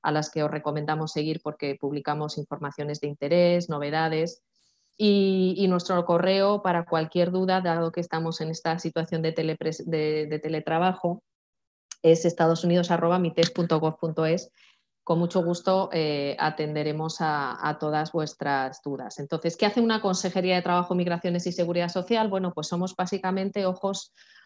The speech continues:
oídos y voz, eh, de los dos ministerios de los que dependemos, ¿no? Por una parte, el de Trabajo y Economía Social, antes era solamente uno, y por otro lado, el Ministerio de, em, Inclusión, Seguridad Social y Migraciones.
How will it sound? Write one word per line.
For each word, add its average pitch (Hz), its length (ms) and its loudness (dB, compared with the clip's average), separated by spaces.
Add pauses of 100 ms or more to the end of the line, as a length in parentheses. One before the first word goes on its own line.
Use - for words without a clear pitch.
(160)
oídos 196 500 4
y 196 80 4
voz, 202 480 2
eh, 151 420 2
de 151 480 2
los 156 220 -2
dos 185 120 2
ministerios 190 480 2
de 190 100 -2
los 170 180 -2
que 160 100 -2
dependemos, 143 640 -6
¿no? 214 160 -4 (100)
Por - 140 -8
una 160 220 -4
parte, 175 240 -6
el 147 80 -4
de 143 100 -6
Trabajo 151 340 -4
y 160 60 0
Economía 170 420 -2
Social, 214 480 -4 (460)
antes 156 300 -4
era 156 160 0
solamente 156 520 -2
uno, 190 360 -2 (440)
y 240 120 8
por 208 240 6
otro 208 560 4
lado, 208 560 2
el 170 220 4
Ministerio 170 600 0
de, 156 760 0
em, 139 380 -10 (120)
Inclusión, 180 800 0
Seguridad 165 340 -2
Social 175 260 -4
y 196 60 -4
Migraciones. 135 800 -8